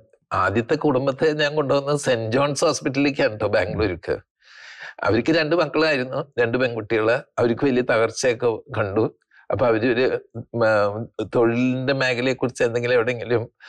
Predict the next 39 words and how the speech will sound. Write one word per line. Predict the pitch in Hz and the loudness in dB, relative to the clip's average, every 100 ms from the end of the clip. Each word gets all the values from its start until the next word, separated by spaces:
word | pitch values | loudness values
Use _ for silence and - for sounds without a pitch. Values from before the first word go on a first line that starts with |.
| - - | -16 -2
ജോലി | 127 120 | 2 4
കിട്ടോ, | 127 117 - 120 123 - _ - | 4 2 2 4 2 -4 _ -4
ഏ, | 101 - 110 | -2 -2 -4
അല്ലെങ്കിൽ | - 113 117 117 117 | -2 0 0 0 0
എൻ-, | 123 113 | -2 -2
സഹായിക്കാൻ | - 113 123 117 127 | 0 0 2 2 0
പറ്റുമോ | 127 127 | 0 0
എന്നാണ് | 127 131 127 | 0 0 0
ചോദിച്ചത്. | 110 95 98 | -2 -2 -2
അപ്പൊ | 104 | -2
ഞാൻ | 113 110 | 0 0
ചോദിച്ചു, | 131 117 143 | 0 0 0
"നിങ്ങക്ക് | 127 - _ - 120 117 | -2 -6 _ -6 -2 0
എത്ര | 139 139 | 0 0
മക്കളാ?" | 135 131 123 127 - _ _ _ _ _ - 104 | -2 -2 -2 -2 -4 _ _ _ _ _ -6 -2
"രണ്ട് | 101 95 | 0 0
മക്കള്." | 95 78 80 - _ - | -2 -2 -4 -4 _ -6
ഞാൻ | 104 117 | -2 0
കാ-, | 123 123 - | 2 0 0
ചോദിക്കുന്ന | 107 127 120 123 135 | 0 2 2 0 0
ഒരു | 127 127 | 0 2
കാര്യത്തിന് | 117 113 123 120 123 127 - 110 | 0 0 -2 0 0 0 -4 -4
നിങ്ങൾക്ക് | 113 113 120 - | -2 0 0 2
എസ് | 131 107 - 151 | 2 2 0 0
മൂളാൻ | 139 117 117 | 2 2 0
പറ്റുമെന്ന് | 98 110 98 | 0 0 -2
ചോദിച്ചു. | - 85 - | -4 -8 -6
അപ്പൊ | - 98 | -2 0
എന്താ? | 95 104 123 110 _ _ - - - | 0 -2 -4 -8 _ _ -20 -12 -2
"ഈ | 180 | -2
നിർത്തിയ | - 131 117 113 147 | 0 0 0 2 0
പ്രസവം | 139 135 120 117 | 0 0 0 0
ഞാൻ | 113 110 110 - 123 | 0 -2 -4 -10 -2
തിരിച്ചു | 120 107 156 | 0 2 2
ചെയ്യാൻ | 139 117 113 | 4 4 2
പറഞ്ഞാൽ | 107 101 107 | 0 0 0
നിങ്ങൾ | 107 98 | -2 -2
ചെയ്യുമെന്ന്?" | 110 - 87 90 101 | -2 0 0 0 -2
ചോദിച്ചു. | 90 - - | -4 -6 -12